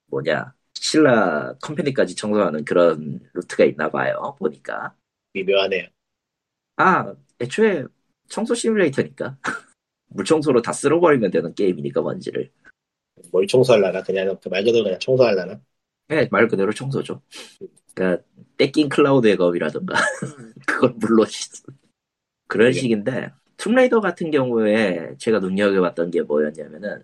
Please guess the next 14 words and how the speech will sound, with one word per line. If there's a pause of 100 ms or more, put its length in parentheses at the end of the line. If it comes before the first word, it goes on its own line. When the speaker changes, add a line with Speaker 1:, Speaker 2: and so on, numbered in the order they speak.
Speaker 1:
리부트
시리즈가
아니에요,
저거.
<laughs> (560)
그러니까 (280)
난
당연히
그
툼레이더
그
팩을
갖고
왔다길래